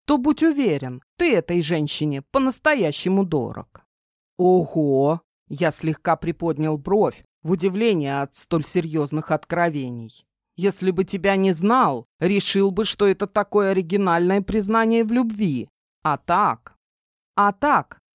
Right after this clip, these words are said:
садись за стол и рассказывай», ворчливо оборвала меня Одри.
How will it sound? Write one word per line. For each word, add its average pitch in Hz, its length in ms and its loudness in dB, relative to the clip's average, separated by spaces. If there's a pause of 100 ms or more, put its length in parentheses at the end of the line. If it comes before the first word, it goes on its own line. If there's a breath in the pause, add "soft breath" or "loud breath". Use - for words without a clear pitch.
садись 220 580 0
за 202 140 2
стол 220 480 -2
и 233 120 2
рассказывай», 135 960 -4 (320)
ворчливо 156 760 -2
оборвала 147 540 -2
меня 147 380 0
Одри. 123 520 -8